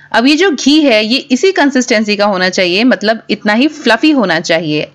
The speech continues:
अगर हम घी को बिल्कुल लिक्विड लेंगे या फ्रिज का निकला हुआ लेंगे तो हमारी नान खटाई का टेक्सचर उतना अच्छा नहीं आएगा। तो अब इस घी में हम डालेंगे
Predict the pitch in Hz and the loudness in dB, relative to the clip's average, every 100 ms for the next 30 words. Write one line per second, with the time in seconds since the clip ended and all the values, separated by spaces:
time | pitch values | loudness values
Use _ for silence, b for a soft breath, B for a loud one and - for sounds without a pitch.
0 | - 175 208 302 330 254 240 226 254 220 | -6 -2 0 2 2 0 0 0 -2 -2
1 | 214 226 185 170 240 233 214 208 220 214 | 0 0 -2 -2 -2 0 -2 0 0 0
2 | 269 - 208 - 294 294 247 220 208 202 | -2 0 -2 0 0 0 2 2 2 2
3 | 175 185 339 302 208 190 240 262 175 208 | -2 -2 0 0 0 0 0 0 -2 -2
4 | 190 190 196 196 165 160 - 233 294 - | -2 -2 -2 -4 -4 -6 -4 -4 -2 -4
5 | 147 190 180 156 - 285 254 180 180 160 | -2 0 0 0 -2 0 0 0 -2 -2
6 | 131 139 135 143 _ _ b b b - | -2 -4 -6 -8 _ _ b b b -4
7 | 208 208 233 370 294 330 277 294 269 240 | 0 0 0 -2 2 4 4 2 2 2
8 | 180 165 180 175 214 | 2 0 -2 -2 -4